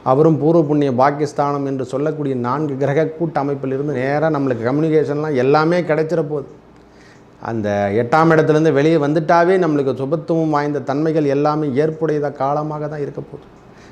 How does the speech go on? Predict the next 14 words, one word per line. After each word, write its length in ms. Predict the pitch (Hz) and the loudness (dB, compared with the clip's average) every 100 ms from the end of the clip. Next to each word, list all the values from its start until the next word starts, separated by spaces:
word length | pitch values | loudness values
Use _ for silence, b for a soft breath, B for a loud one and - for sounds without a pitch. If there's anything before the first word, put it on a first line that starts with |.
| B | B
அன்பும் 460 | - 156 156 151 123 | 0 4 4 4 2
பண்பும் 460 | 139 160 156 143 | 2 2 2 2
எல்லாமே 480 | 131 147 180 185 190 | 4 4 4 4 2
நம்மளுக்கு 340 | 180 156 143 | 2 2 0
கிடைக்க 280 | 131 139 147 | -2 -2 0
போகுது. 200 | 139 127 | -2 -2
வெளியூர், 420 | 117 156 165 156 | 0 2 2 2
வெளிநாடு 540 | 127 131 160 160 156 139 | 2 2 2 2 2 0
அப்-, 320 | 127 - 139 | -2 -6 -8
மக்களுடைய 580 | 127 123 170 160 151 139 | -6 -2 0 2 2 0
தொடர்பால 280 | 135 147 160 | 0 0 2
நம்மளுக்கு 480 | 156 151 135 127 120 | 2 0 -4 -6 -4
நல்ல 280 | 117 151 147 | -2 0 0
வருமானம், 580 | 127 156 165 156 151 | 0 0 0 -2 -6